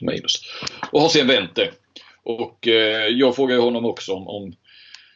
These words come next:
eh, det, liksom, det var unikt för Kristianstad, tror han. Att det går det att göra i en annan tid, i en annan stad. Och det som, som, precis som du sa, det tror han ju också. Eh, som man säger, det gäller bara att plocka upp rätt pusselbitar med rätt kompetens.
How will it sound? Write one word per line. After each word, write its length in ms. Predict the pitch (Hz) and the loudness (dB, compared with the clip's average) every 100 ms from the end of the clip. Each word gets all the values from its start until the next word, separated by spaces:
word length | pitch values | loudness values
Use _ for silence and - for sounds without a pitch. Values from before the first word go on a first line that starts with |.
| _ _ - | _ _ -12
eh, 500 | - 95 90 87 87 | -8 -6 -4 -2 -2
det, 180 | 92 107 | 0 2
liksom, 200 | 101 107 | 2 2
det 140 | 104 101 | 2 4
var 180 | 107 | 4
unikt 400 | 104 110 107 104 | 4 2 0 0
för 80 | - | -8
Kristianstad, 580 | - - 190 143 - 87 | -4 -2 0 -2 -4 -8
tror 220 | 87 - | -8 -10
han. 100 | - | -8
Att 140 | 90 - | -8 -4
det 80 | 98 | -2
går 280 | 104 107 | 0 2
det 100 | 107 | 4
att 80 | 107 | 4
göra 260 | 107 107 95 | 4 4 0
i 40 | |
en 60 | 98 | -2
annan 240 | 107 95 | -2 0
tid, 260 | 113 104 92 | 0 0 0
i 60 | 92 | -4
en 100 | 90 | -6
annan 240 | 95 85 | -6 -8
stad. 320 | - 85 73 | -2 -2 -2
Och 60 | 87 | -2
det 180 | 87 82 | -2 -2
som, 180 | 92 | -6
som, 180 | 87 95 | -6 -4
precis 180 | - 87 | 0 0
som 80 | 85 | -2
du 60 | |
sa, 180 | 80 - | -2 0
det 80 | - | 0
tror 240 | - 87 | 2 2
han 100 | 78 87 | 2 0
ju 40 | |
också. 240 | 104 - - - _ _ _ - | 0 0 -8 -10 _ _ _ -18
Eh, 800 | - 90 87 85 87 87 85 85 85 _ - | -14 -14 -12 -10 -8 -10 -12 -14 -16 _ -12
som 160 | - | -6
man 80 | 98 | 0
säger, 160 | 98 90 | 2 6
det 60 | |
gäller 120 | 98 | 6
bara 100 | 95 | 4
att 40 | - | 2
plocka 220 | - 107 | 4 4
upp 100 | 92 | 4
rätt 240 | 104 - - | 4 2 -2
pusselbitar 600 | 104 95 85 82 - 82 | -2 0 0 0 0 -4
med 200 | 87 92 | -2 -2
rätt 160 | 87 | -4
kompetens. 760 | - 82 - - - - - | -4 -10 -10 -6 -4 -2 -4